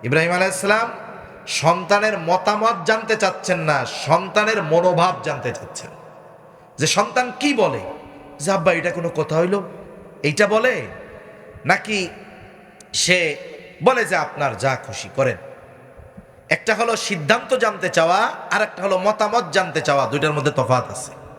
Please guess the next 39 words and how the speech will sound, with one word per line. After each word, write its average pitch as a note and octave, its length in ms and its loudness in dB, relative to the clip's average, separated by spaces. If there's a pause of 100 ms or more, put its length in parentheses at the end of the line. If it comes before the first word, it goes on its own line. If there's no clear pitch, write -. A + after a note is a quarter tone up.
(600)
আপনার C#4 380 0
মনোভাব A#3+ 360 2 (120)
কি, F#3 120 2
আমার B3 260 2
মনোভাব G3 340 0 (100)
কি, D3+ 100 -2
এটা D#3+ 120 0
জানার A3 360 2
জন্য G3 240 -2
আপনি F3 240 -2
আমার E3 160 0
একটা D3+ 200 -2
বিষয় C#3+ 240 0
বলতে C#3 260 0
পারেন। A2+ 260 0 (280)
আর G3 80 6
একটা A3 220 -2
হলো F#3+ 300 -2 (300)
সিদ্ধান্ত, G3 680 0 (100)
হা G3 220 2
অথবা G#3+ 540 2 (380)
না। D3+ 240 2 (680)
ইব্রাহিম G3+ 340 2
আলাইহিস G3 380 0
সালাম D#3+ 260 2 (400)
হা C4 240 4
অথবা A3+ 460 0 (100)
নার C4+ 320 2
জন্য A#3+ 440 0 (320)
ইসমাইল D4 400 2
আলাইহিস C#4 380 -2
সালাম A3+ 280 0
রে G#3 80 -2
বলে F3+ 260 2
নাই E3 160 2
যে, C3+ 140 -6
"তুমি D#3 260 -2
কি D3 160 0
কও?" A2 440 0